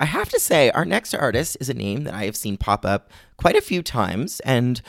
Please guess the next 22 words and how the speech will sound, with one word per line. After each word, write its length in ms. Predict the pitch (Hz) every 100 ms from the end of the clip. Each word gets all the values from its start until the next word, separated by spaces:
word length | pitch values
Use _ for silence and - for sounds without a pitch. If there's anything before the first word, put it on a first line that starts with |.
| - -
while 140 | 156
she 120 | -
does 200 | 180 180
have 100 | 202
a 60 | 170
couple 280 | 185 - 240
songs 340 | - 135 127
on 80 | 120
my 120 | 101
playlist, 560 | - 104 98 123 - - - _ -
this 420 | 131 165 240 -
is 180 | - 185
the 100 | -
first 240 | - 381
song 180 | 508 415
of 80 | 359
hers 160 | 147 127
that's 180 | 120
really 360 | 117 107 123 131
grabbed 420 | 117 113 107 -
my 80 | 101
attention. 560 | 95 113 101 - -